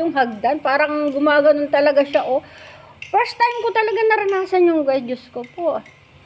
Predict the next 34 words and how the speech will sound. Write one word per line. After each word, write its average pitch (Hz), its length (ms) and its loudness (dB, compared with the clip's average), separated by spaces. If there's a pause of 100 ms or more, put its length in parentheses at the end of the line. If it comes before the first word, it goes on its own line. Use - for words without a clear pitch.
(400)
Nagpapasalamat 285 960 0
pa 262 160 0
rin 254 80 -4
ako 254 160 -2
kay 254 160 0
Lord 247 240 -4
kasi 233 560 -2
hindi 240 240 -4
niya 233 160 -4
kami 233 240 -4
pinabayaan 214 640 -2
dito. 214 640 -4 (1400)
Sana 240 560 0
wala 247 240 0
namang 247 320 -2 (720)
masamang 247 400 -2
nangyari 240 400 -2
sa 220 160 -2
ating 240 240 -6
mga 220 160 -6
kababayan 220 640 0
dito 214 160 -6
sa 208 320 -4
bansang 208 480 -6
Taiwan. 277 320 0
At 247 160 -10
siyempre, 285 320 -2
yung 254 160 -2
mga 240 160 -6
taga 233 240 -2
Taiwan, 233 400 0
sana 220 400 -4
ay 220 160 -2
walang 220 320 0